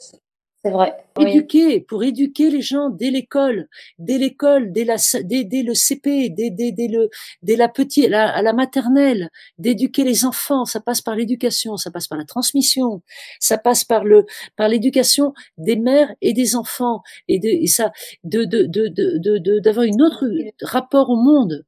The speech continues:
Speaker 2: et à la vie. Et il y a des très jolis créateurs, il y a des très belles marques, euh, comme en France, il y a une très belle marque qui s'appelle Alexandre Blanc, euh, qui, que, que je vous conseille de regarder. Ils ont un co-, il a un compte Instagram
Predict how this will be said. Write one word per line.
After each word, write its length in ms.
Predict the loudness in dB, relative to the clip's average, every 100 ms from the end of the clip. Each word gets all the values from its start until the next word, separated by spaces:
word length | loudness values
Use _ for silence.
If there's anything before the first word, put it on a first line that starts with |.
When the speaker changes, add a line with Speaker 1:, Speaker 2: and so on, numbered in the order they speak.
| 0
Speaker 2:
et 80 |
à 60 | 4
la 100 | 4
vie. 380 | 2 2 2 -2 _ _ _ -16 -14 2
Et 360 | 4 4 2 -6 -6
il 180 | -4 2
y 60 |
a 80 | 2
des 160 | 2 -2
très 260 | 0 2
jolis 460 | 2 2 2 2 0
créateurs, 880 | -4 -2 -2 -2 2 4 2 0 -10 -18 -10 0
il 60 |
y 20 |
a 40 | 0
des 160 | 0
très 200 | -4 0
belles 220 | 2 2 0
marques, 420 | 0 0 -2 -10 -10 -14 -20 -4 0
euh, 140 | 0
comme 300 | 2 0 0
en 260 | -4 -4 -6
France, 340 | -6 -4 -2
il 40 |
y 20 | -4
a 20 |
une 60 |
très 180 | -2 0
belle 200 | 2 2
marque 200 | 0 -2
qui 80 | -4
s'appelle 360 | -4 0 -2 0
Alexandre 600 | -2 0 0 -2 0 0
Blanc, 420 | 0 0 -2 -6 _ -20 -20 -4 4
euh, 540 | 6 6 6 4 2 -2 -8 -10 -10
qui, 240 | -12 -12
que, 100 | -14
que 160 | -10 -10
je 140 | -8
vous 100 | -6
conseille 300 | -4 -2 0
de 80 | 0
regarder. 400 | 0 -2 0 -4
Ils 180 | -4 -6
ont 60 |
un 80 | -8
co-, 100 | -6
il 180 | -4 -2
a 60 |
un 80 | -4
compte 240 | -4 -6 -4
Instagram 640 | -4 -4 -4 0 0 -2